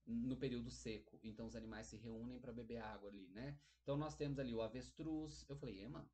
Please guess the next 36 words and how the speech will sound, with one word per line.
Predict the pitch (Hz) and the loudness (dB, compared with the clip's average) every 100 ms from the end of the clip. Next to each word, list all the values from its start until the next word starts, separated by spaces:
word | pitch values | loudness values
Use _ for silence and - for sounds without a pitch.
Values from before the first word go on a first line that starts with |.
| _ _ | _ _
Não, | 107 113 202 | -4 -2 -2
avestruz. | 113 143 208 170 110 - - - | -2 -2 2 2 0 -6 -20 -6
Nós | 113 120 | 0 2
temos | 156 160 147 | 4 6 4
aqui | - 160 | 6 10
o | 139 | 10
avestruz | 135 151 147 151 170 | 10 6 4 2 4
africano, | 156 - 135 127 123 117 117 - - - | 2 2 -4 0 2 2 0 -2 -16 -6
nós | 135 156 - | 2 2 4
temos | 131 120 | 2 2
girafa, | 123 123 117 107 - 113 - - _ | 2 2 4 2 0 -4 -4 -14 _
nós | 131 165 | 4 4
temos | - 117 107 | 4 2 2
zebra, | 117 127 123 117 120 | 0 2 2 2 2
nós | 147 | 2
temos | 143 120 113 | 2 2 2
gnu, | 107 127 120 127 135 - - _ | 2 4 6 6 4 0 -14 _
nós | 127 160 - | 4 4 4
temos | 160 147 139 | 2 4 4
esse | 135 139 | 4 2
antílope | 123 - 165 156 120 123 | 0 -2 0 0 2 0
do | 120 | -2
chifre | 117 135 127 117 | 0 -2 -2 -2
bem | 139 | 0
grandão | 151 120 120 127 | 2 2 2 -2
aqui | 117 | -2
atrás. | 101 - 117 120 120 - - - | -4 -2 -2 0 -2 -6 -18 -6
Então, | 139 143 220 | -2 2 2
observe | 226 - 180 214 208 | 2 0 2 2 2
que | 156 | -2
todos | 175 208 196 | 0 2 2
eles | 202 175 | -2 -4
estão | 156 190 233 | -4 0 2
no | 226 | 4
mesmo | 190 226 220 | 6 6 4
ambiente, | 220 220 185 208 104 | 2 0 0 -4 -6